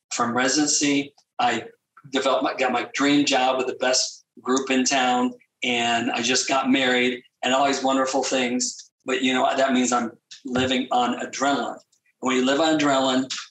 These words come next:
that suppresses your immune system. Here comes the germs, and I developed inflammatory arthritis. <laughs> I still remember the moment my partner said, "Well, well, just take naproxen." I go, "I'm not gonna take that. I just gave a person an ulcer last week, and one,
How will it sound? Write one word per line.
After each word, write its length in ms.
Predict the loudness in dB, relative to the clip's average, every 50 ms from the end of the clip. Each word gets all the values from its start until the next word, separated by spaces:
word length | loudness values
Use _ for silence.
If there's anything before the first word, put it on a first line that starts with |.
| _ _ _ _
that 160 | -4 -2 0 0
suppresses 440 | -2 -2 -2 0 0 2 2 2
your 100 | 2 2
immune 200 | 2 4 2 2
system. 480 | 0 0 0 0 -2 -2 -2 -2 -2 -2
Here 300 | -4 -4 -4 -4 -4 -2
comes 260 | -2 -4 -2 -2 -2
the 60 | -2
germs, 480 | -2 -2 0 0 0 0 -2 -2 -4 -6 -2
and 100 | -2 -2
I 60 | -2
developed 380 | -2 -2 -2 -2 -2 -2 -2 -6
inflammatory 600 | -6 -6 -4 -2 -2 -2 0 -2 -2 -2 -2 -2
arthritis. 840 | -2 -2 -4 -4 -2 0 0 0 0 -2 -4 -4 -4 -4 -6 -12 -18 _ _ _ _ _ _ _
<laughs> 400 | -20 -20 _ -2 -2 0 0 2
I 420 | 2 2 2 2 2 2 2 2
still 260 | 0 0 0 0 2
remember 300 | 2 2 2 2 0 0
the 180 | 0 -2 -6 -6 -12 -20 -12 -4 -2
moment 220 | 0 0 2 2
my 260 | 0 0 -2 -4 -8 -10 _ -4
partner 120 | -2 -2
said, 200 | 0 -2 -2 -4
"Well, 120 | -6 -8 -8 -14 _ _ _
well, 100 | -4 -2
just 240 | -2 -2 -2 -2 -2
take 320 | -2 -2 -2 -4 -8 -14 _ _ _ _ -6
naproxen." 500 | -4 -2 -2 -2 -2 -2 -2 -2 -4 -6 -10 -16 _ _ _ _ _ _ _ _ _ _ -6 -4
I 140 | -2 -2 0
go, 140 | 0 -2 -2 -6 -10 _ _ _ _ _ -2
"I'm 60 | 0
not 80 | 2 2
gonna 120 | 0 0
take 200 | 0 0 0 2
that. 140 | 2 2 4 4
I 40 | 2
just 360 | 2 -2 -2 -4 -8 -10 _
gave 200 | -4 -2 -2 -2
a 60 | -2
person 340 | -2 0 0 0 0 0 0
an 80 | 0 0
ulcer 480 | 0 0 0 0 0 0 -2 -2 -4 -8 _ _ _ _
last 320 | -2 0 2 2 0 0 0
week, 220 | 0 0 0 0
and 100 | 0 0
one, 220 | 2 2 2 0